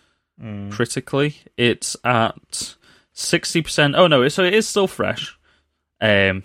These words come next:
Speaker 2: but it's not certified fresh, so it is still sixty percent critic score, but it's eighty-four percent audience score.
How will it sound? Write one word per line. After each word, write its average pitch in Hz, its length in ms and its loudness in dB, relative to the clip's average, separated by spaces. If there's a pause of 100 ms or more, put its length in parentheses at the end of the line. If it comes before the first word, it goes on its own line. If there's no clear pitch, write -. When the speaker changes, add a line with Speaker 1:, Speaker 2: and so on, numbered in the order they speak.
(160)
Speaker 2:
but 110 100 0
it's 104 120 -2
not 110 140 -2
certified 101 680 0
fresh, - 260 -6
so 101 120 -4
it 104 140 -6
is 139 160 0
still 127 440 0
sixty - 340 -6
percent 131 380 -2 (400)
critic - 360 -4
score, 98 440 -8 (340)
but 107 120 0
it's 107 180 0
eighty-four 147 580 0
percent 135 380 -4
audience 123 480 -2
score. 143 340 -2